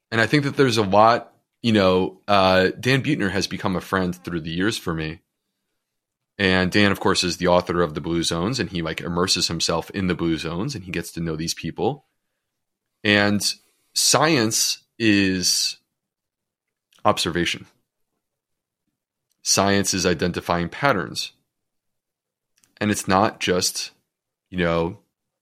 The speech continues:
epidemiology or randomized controlled trials. There's a lot of different types of science or different ways to observe.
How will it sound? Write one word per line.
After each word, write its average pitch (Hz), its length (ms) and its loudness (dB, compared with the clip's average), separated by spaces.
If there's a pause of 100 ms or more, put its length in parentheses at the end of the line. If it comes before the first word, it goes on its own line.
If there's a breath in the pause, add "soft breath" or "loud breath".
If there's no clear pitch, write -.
(220)
epidemiology 87 1000 -6
or 85 160 -4
randomized 82 400 -4
controlled 92 260 -8
trials. 85 360 -2
There's 120 160 -4
a 113 40 2
lot 120 160 4
of 123 120 -8
different - 260 -6
types - 300 -2
of 92 100 -4
science 87 400 0
or 101 60 -2
different 104 360 -2
ways 160 240 4
to 107 100 0
observe. - 500 -6